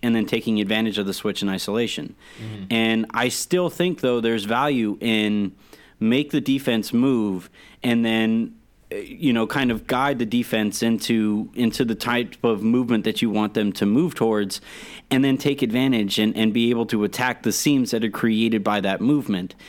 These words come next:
Speaker 1: And that's where I think Lonzo i-, is already really good as a rookie, and all of these things are going to continue to get better.
Speaker 2: Yeah, I totally agree. I mean, I, I think even as, as a cutter, too, I think just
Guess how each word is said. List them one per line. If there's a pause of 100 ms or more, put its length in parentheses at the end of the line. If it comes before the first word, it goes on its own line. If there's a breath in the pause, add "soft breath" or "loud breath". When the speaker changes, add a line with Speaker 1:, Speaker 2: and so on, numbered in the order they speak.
(200 loud breath)
Speaker 1:
And
that's
where
I
think
Lonzo
i-,
is (120)
already
really
good (100)
as
a
rookie, (480 loud breath)
and
all
of
these
things
are
going
to
continue
to
get
better. (720)
Speaker 2:
Yeah, (240)
I
totally
agree.
I
mean,
I,
I
think
even
as,
as
a
cutter,
too,
I
think
just